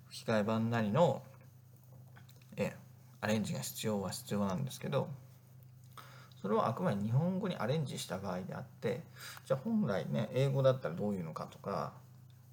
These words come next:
ね、英語だったらどういうふうな流れになるのかとかっていうのは、英語で聞かないとわからないわけで、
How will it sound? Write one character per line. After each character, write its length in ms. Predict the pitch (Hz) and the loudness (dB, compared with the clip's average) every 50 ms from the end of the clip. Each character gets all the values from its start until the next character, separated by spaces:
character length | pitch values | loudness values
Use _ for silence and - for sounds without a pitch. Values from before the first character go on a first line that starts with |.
| - - - - - - - | -20 -20 -20 -20 -12 -6 -2
ね、 180 | - 135 - - - - - - - - - - - - - - | -2 -2 -2 -4 -8 -16 -20 -20 -20 -20 -20 -20 -20 -20 -12 -6
英 140 | - 123 127 | -2 -2 0
語 140 | 135 147 143 | 0 0 0
だ 100 | 143 135 | 0 -2
っ 80 | 135 - | -2 -2
た 100 | - - | -4 -6
ら 100 | - - - - - - - - - - - - - - - - - - - - - - - - - - - - - - - | -6 -6 -6 -8 -14 -20 -20 -20 -20 -20 -20 -20 -20 -20 -20 -20 -20 -20 -20 -20 -20 -20 -20 -20 -18 -18 -20 -20 -20 -4 0
ど 100 | - 208 | 4 4
う 60 | 214 | 4
い 60 | - | 4
う 20 | - | 4
ふ 80 | - | 2
う 100 | - - | 0 0
な 160 | 95 98 - | 0 0 0
流 80 | - 107 | 2 2
れ 120 | 107 107 | 4 4
に 60 | 101 92 | 4 2
な 100 | 90 82 | 0 0
る 80 | - | -2
の 80 | - - | -4 -6
か 140 | - - - | -6 -8 -10
と 120 | - - | -10 -10
か 80 | - - | -12 -12
っ 20 | |
て 200 | - - - 131 | -12 -6 -2 0
い 20 | |
う 40 | 131 | 2
の 100 | 117 110 | 4 4
は、 340 | 120 127 120 90 - - - - - | 6 6 6 4 2 0 -4 -8 -4
英 100 | 139 156 | -2 0
語 120 | 170 185 185 | 0 0 0
で 60 | 175 | -2
聞 140 | 175 - - | -2 -2 0
か 60 | 170 | 0
な 100 | 156 147 | 0 0
い 60 | 131 | 0
と 80 | 131 87 | -2 -6
わ 80 | 80 | -6
か 120 | - - 117 | -4 -2 -2
ら 60 | 110 | 0
な 120 | 104 - | 0 -2
い 60 | - - | -2 -4
わ 80 | - - | -6 -6
け 120 | - 156 | -6 -4
で、 280 | 143 165 170 143 - | -2 0 0 0 0